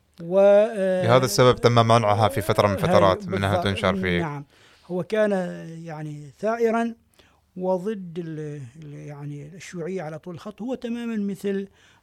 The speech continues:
Speaker 1: غوستوف لوبان، ولكن غوستوف لوبان كان في الشق الفلسفي. يعني كان
Speaker 2: مم.
Speaker 1: يعالج الموضوع الفك-، الفكري والفلسفي.
Speaker 2: الاجتماعي أيضًا.
Speaker 1: والاجتماعي كذلك.
Speaker 2: مم.
Speaker 1: ولكنه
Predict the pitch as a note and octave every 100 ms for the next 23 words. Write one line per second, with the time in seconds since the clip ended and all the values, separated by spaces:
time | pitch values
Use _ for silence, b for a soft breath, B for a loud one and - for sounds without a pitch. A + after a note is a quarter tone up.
0 | - F#3 - G#3+ - E3+ F3 E3+ A#3 A#3+
1 | G#3+ G#3 G3+ G#3 F#3 - G#3+ D#3+ F#3 F3+
2 | G#3+ A3 G3+ b b b _ - G3+ F#3+
3 | - D3 - - - F3 D#3 - A3+ -
4 | C#3 C3 - _ _ _ _ E3+ C#3+ D3
5 | C#3 - D#3 F#3+ F3+ F3+ F3+ G3+ E3+ F3
6 | F3 F3+ F#3 E3 G#3+ - _ b b _
7 | F3+ - G#3+ G#3+ G3+ F3 - F3 - F#3
8 | D3 - _ - A2 - A#2 C3+ A#2 G2
9 | G2 F2+ G#3 B3+ - A3+ F#3+ D3+ - E3+
10 | G3 A3 G2+ F#2 F#2+ B B B B _
11 | F3 G#3 B3 B3 B3 A#3+ A#3+ A3+